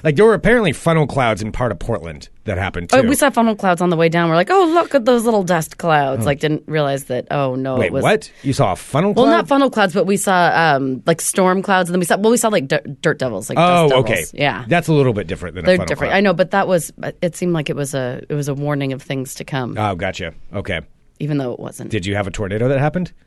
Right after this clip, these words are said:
Speaker 2: No, but it
Speaker 1: No.
Speaker 2: felt like it. A lot of times it was windy. There
Speaker 1: <laughs>
Speaker 2: was so much thunder and lightning,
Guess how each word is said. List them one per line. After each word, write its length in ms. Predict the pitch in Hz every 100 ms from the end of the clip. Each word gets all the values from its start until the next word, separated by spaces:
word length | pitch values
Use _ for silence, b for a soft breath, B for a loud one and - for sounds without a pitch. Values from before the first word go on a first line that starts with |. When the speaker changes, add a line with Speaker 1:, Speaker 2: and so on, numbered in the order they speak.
| -
Speaker 2:
No, 280 | 175 180 226
but 120 | 202
it 120 | 131
Speaker 1:
No. 60 | 98
Speaker 2:
felt 200 | 113 151
like 220 | 160 175
it. 80 | 196
A 60 |
lot 120 | 180
of 60 | 196
times 120 | 208 196
it 80 | 180
was 120 | 165
windy. 240 | 233 185
There 160 | 190 190
Speaker 1:
<laughs> 60 |
Speaker 2:
was 140 | 170 190
so 160 | 185 180
much 220 | 190 -
thunder 300 | 175 175 190
and 160 | 170
lightning, 400 | 160 160 196 208